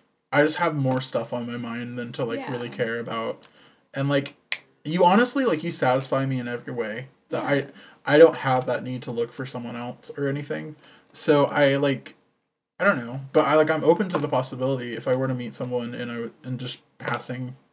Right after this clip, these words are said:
Speaker 1: it'd
Speaker 2: Yeah.
Speaker 1: be cool. I don't think I wanna go back to the whole internet dating thing.
Speaker 2: Yeah.
Speaker 1: Just 'cause m-, how I met you is just so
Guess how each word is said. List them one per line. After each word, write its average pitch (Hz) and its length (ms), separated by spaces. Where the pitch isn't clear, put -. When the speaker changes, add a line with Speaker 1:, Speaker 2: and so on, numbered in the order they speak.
Speaker 1:
it'd 285 180
Speaker 2:
Yeah. 127 60
Speaker 1:
be - 120
cool. 120 200
I 160 80
don't 202 160
think 180 160
I 175 80
wanna 143 220
go 127 160
back 127 260
to 139 120
the 123 100
whole 123 260
internet 127 420
dating 135 340
thing. 147 340
Speaker 2:
Yeah. 220 440
Speaker 1:
Just - 160
'cause 160 200
m-, 156 100
how 175 260
I 165 100
met 135 280
you 127 240
is 113 140
just - 220
so 123 440